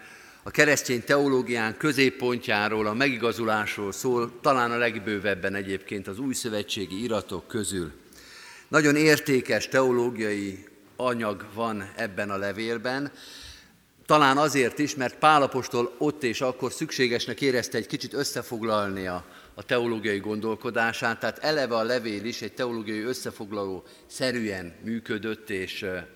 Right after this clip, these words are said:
ekként íródott meg. Ezért aztán a későbbi korok könnyen és gyorsan tudták használni, amikor ezzel a témával, a megigazulással, vagyis az üdvösséggel akartak, ö, foglalkozni.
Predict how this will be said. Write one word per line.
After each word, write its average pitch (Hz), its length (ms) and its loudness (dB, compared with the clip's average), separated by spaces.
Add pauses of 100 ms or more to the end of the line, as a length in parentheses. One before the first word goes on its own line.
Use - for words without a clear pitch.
(120)
ekként 117 400 -4
íródott 110 560 0
meg. 123 300 -2 (500)
Ezért 135 360 4
aztán 123 280 2
a 110 80 -2
későbbi 123 520 0
korok 117 360 -2
könnyen 127 540 0
és 113 180 -4
gyorsan 131 520 0
tudták 110 420 -2
használni, 117 720 -2 (560)
amikor 120 680 0 (300)
ezzel 127 320 2
a 110 120 0
témával, 101 680 4
a 104 100 0
megigazulással, 107 920 0
vagyis 117 220 -2
az 117 120 -6
üdvösséggel 110 920 -2
akartak, 104 540 -6 (540)
ö, 101 200 -4
foglalkozni. 98 880 0